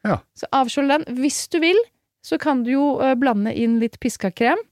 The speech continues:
Speaker 2: Eh, jeg pleier ikke å gjøre det. Jeg bare bruker den sånn den er.
Speaker 1: Du blander i vaniljekremen?
Speaker 2: Mm.
Speaker 1: Ja.
Speaker 2: Da pisker du litt krem, og så bare vender du litt
Speaker 1: Vender
Speaker 2: sånn
Speaker 1: inn, ja.
Speaker 2: forsiktig inn.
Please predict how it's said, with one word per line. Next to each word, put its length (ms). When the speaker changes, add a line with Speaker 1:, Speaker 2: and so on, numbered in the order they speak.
Speaker 2:
Eh, 240
jeg 100
pleier 160
ikke 140
å 40
gjøre 60
det. 160
Jeg 100
bare 160
bruker 300
den 100
sånn 240
den 40
er. 120
Speaker 1:
Du 80
blander 500
i 420
vaniljekremen? 840
Speaker 2:
Mm. 280
Speaker 1:
Ja. 140
Speaker 2:
Da 120
pisker 360
du 60
litt 180
krem, 260
og 60
så 80
bare 160
vender 320
du 80
litt 100
Speaker 1:
Vender 200
Speaker 2:
sånn 60
Speaker 1:
inn, 100
ja. 60
Speaker 2:
forsiktig 320
inn. 100